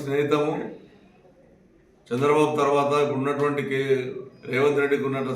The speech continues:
స్నేహితం నాకు గౌరవం లేదు. నిజంగా నీలాగా స్వార్థపరాలు అయితే నాకు ముఖ్యమంత్రికి ఉన్నటువంటి చిన్న కొట్లాట కూడా లేదు నాకు ముఖ్యమంత్రి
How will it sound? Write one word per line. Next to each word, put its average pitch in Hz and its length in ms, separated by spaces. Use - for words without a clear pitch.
స్నేహితం 139 440
నాకు 123 180
గౌరవం 127 300
లేదు. 117 200
నిజంగా 135 320
నీలాగా 147 440
స్వార్థపరాలు 135 760
అయితే 151 240
నాకు 120 220
ముఖ్యమంత్రికి 143 520
ఉన్నటువంటి 139 340
చిన్న 151 380
కొట్లాట 160 420
కూడా 156 160
లేదు 147 220
నాకు 135 240
ముఖ్యమంత్రి 131 480